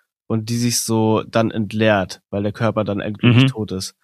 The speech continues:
Speaker 1: Und das fand ich so krass, weil es irgendwie auch so einen Realismus auf einmal mit reinbringt.
Speaker 2: Mhm.
Speaker 1: Weil es ist ja wirklich dann, also glaub ich jedenfalls, <laughs> keine Ahnung, so ein, äh, Ding, dass, äh, dann wahrscheinlich alles abschlafft und dann
Speaker 2: Ja, ja, alles, ja,
Speaker 1: halt
Speaker 2: ja, genau,
Speaker 1: nochmal
Speaker 2: ja.
Speaker 1: hinter das raus. Das fand ich irgendwie so,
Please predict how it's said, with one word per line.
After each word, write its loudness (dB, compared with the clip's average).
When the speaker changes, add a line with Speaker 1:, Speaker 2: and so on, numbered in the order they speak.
Speaker 1:
Und -4
das 0
fand -2
ich -4
so -2
krass, -4
weil 0
es -4
irgendwie -6
auch -4
so -6
einen -2
Realismus 0
auf -6
einmal -2
mit -8
reinbringt. -6
Speaker 2:
Mhm. 2
Speaker 1:
Weil -2
es -8
ist -4
ja 0
wirklich -4
dann, -2
also -8
glaub 2
ich -8
jedenfalls, 2
<laughs> -6
keine 0
Ahnung, 4
so 0
ein, 2
äh, 2
Ding, 0
dass, -4
äh, -4
dann -4
wahrscheinlich -8
alles -6
abschlafft -6
und -10
dann -4
Speaker 2:
Ja, 4
ja, 4
alles, 0
ja, 2
Speaker 1:
halt 6
Speaker 2:
ja, 4
genau, 2
Speaker 1:
nochmal 2
Speaker 2:
ja. -2
Speaker 1:
hinter -4
das -6
raus. -2
Das -4
fand 0
ich -6
irgendwie 0
so, 0